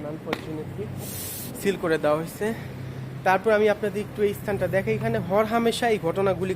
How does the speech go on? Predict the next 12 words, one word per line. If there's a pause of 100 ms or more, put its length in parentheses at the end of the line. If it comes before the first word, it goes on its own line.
ঘটে
থাকে।
আম,
যেহেতু (880)
এটার
মধ্যে
সিকিউরিটিও
ছিল,
কিন্তু, (400)
আ, (340)
অনেক
রাত